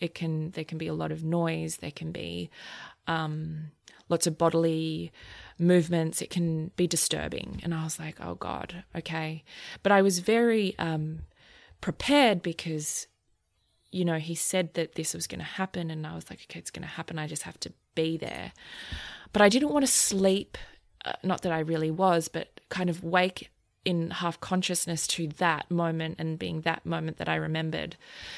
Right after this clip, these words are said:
So I actually slept, um, in, like, a common room, but I would run to my mum's bedside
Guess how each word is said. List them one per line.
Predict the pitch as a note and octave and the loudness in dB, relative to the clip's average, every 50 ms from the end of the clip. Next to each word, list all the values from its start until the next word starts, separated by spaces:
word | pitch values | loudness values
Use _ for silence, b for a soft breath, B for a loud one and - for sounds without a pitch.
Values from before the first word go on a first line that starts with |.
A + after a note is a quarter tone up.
| B B | B B
So | - - F#3 | 0 4 6
I | F3+ F3 | 6 6
actually | E3+ E3+ E3 - - - F3+ E3 | 6 4 2 0 0 0 0 0
slept, | - - - - F3 F3 - - - - - - - | 0 0 0 0 0 -2 -2 -4 -6 -6 -6 -4 -2
um, | E3+ E3 D#3+ D#3+ D#3+ D#3 D3+ - _ _ - - | -2 -2 0 -2 -2 -4 -6 -10 _ _ -4 0
in, | - F3+ | 2 4
like, | F3 D#3+ - E3+ | 4 2 2 -2
a | D#3+ | -6
common | - - - G#3+ G#3+ A#3 G#3+ G3 | -4 -2 0 2 4 4 4 2
room, | E3+ E3 E3 E3 E3 E3+ E3+ E3 B B B B B B B B B B B B B B - | 2 0 -2 -2 -4 -6 -6 -8 B B B B B B B B B B B B B B 4
but | F#3+ F#3+ | 6 8
I | F3+ | 8
would | E3+ F3 E3 | 8 6 4
run | D#3+ E3 F3 G#3 A3+ A#3+ A#3+ A#3 G#3+ G3 | 2 4 6 8 10 10 10 8 6 4
to | F3+ - F#3 | 2 2 0
my | F3+ E3+ E3 | 0 0 2
mum's | E3 E3 D#3+ D#3+ D#3+ D#3 D#3 D#3+ D#3+ D#3 - - - - - _ | 2 0 0 0 0 0 0 0 -2 -2 -2 -2 -4 -4 -4 _
bedside | - F3+ F3 F#3 F3+ - - - E3 D#3 D#3 D3+ D3+ D#3 D#3+ - - | 2 2 4 2 2 0 -2 -2 -2 -2 -4 -4 -6 -6 -6 -8 -10